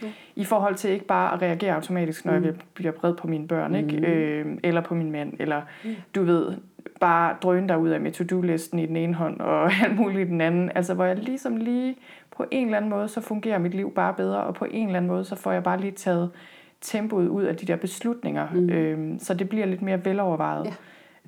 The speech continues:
Speaker 1: Og det er jo noget af det, jeg hører hos mange af mine klienter, der er den største sorg i deres liv også, ikke? Eller det største sorg, hvis man kan sige det sådan.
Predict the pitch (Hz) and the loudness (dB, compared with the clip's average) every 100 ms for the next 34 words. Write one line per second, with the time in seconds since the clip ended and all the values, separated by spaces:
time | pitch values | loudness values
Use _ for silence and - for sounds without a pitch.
0 | - 185 240 233 240 233 196 208 220 208 | -4 -2 0 -2 0 0 0 0 -2 -2
1 | 175 214 226 233 226 - 180 - 294 - | -2 -4 -2 -4 -8 -14 -12 -2 -2 -2
2 | 202 185 196 185 185 180 208 208 175 180 | 0 2 2 4 4 2 -4 -2 -2 0
3 | 170 180 185 180 - 208 196 - - 180 | 0 0 -2 -4 -6 -4 -4 -4 -6 -6
4 | - 247 175 147 - - - 160 - 135 | -2 -2 -2 -4 -4 -6 -2 -2 -2 -4
5 | 165 220 208 180 180 180 180 - 180 - | -6 -6 0 2 2 0 -2 -2 -4 2
6 | 214 156 143 147 156 156 - 202 202 185 | 2 2 0 -4 -4 -4 -8 -8 -8 -6
7 | 147 - | -6 -6